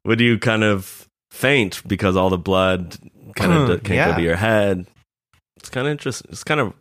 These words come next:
Speaker 1: kinda risky. I mean, I guess I w-, honestly, I would do it.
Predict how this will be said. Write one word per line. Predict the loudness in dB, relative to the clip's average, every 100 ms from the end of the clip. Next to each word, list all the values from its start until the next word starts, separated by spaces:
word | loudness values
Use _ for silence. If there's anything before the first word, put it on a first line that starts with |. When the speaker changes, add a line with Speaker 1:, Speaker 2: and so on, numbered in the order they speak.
| _
Speaker 1:
kinda | -2 0
risky. | 0 -2 -2 -2 -2 -2
I |
mean, | 0 2
I | 2
guess | 0 2
I | 2
w-, | 2 -2 -10 _ _ _ _ _ _ _ _ _ _ _ -2
honestly, | 0 0 2 2
I | 2
would | 2 2 2 0
do | -2 -2
it. | -2 -4 0 0 0 -4 -8